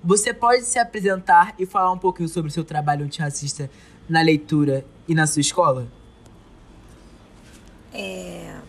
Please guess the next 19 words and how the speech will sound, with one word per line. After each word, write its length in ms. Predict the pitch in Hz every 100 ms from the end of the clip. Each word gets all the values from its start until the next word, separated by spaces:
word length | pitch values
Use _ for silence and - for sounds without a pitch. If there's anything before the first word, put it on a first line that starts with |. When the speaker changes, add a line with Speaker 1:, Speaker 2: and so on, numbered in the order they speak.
| - -
Speaker 2:
bom, 320 | 220 233 190 160 - - - -
primeiro 380 | - 220 233 254
eu 40 |
vou, 380 | 233 233 220 202 - - - - - - -
vou 60 |
começar 320 | 185 247 254 262
aqui 180 | 247
com 140 | 220 254
a 60 |
audiodescrição. 1120 | 208 214 202 185 - 196 175 - 208 214 233 254 - - - -
É, 200 | - 185
estou 220 | 180 - 254
em 80 |
uma 160 | 247 240
sala 240 | 240 226
residencial 800 | 233 220 220 220 - 202 190 202
com 180 | 208 226
a 140 | 202 190
Duda, 640 | 180 220 247 254 269